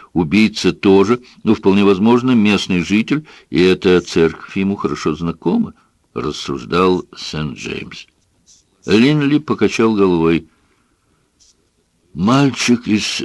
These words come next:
Хэмерсмита. Он учился в Брэдгар Чемберс,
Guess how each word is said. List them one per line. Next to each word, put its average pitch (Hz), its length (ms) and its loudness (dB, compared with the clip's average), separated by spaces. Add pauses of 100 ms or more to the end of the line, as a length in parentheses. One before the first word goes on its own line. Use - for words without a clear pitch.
Хэмерсмита. - 1500 -4 (1300)
Он 104 80 4
учился 107 680 4
в 82 200 -4
Брэдгар 87 600 2
Чемберс, - 760 -6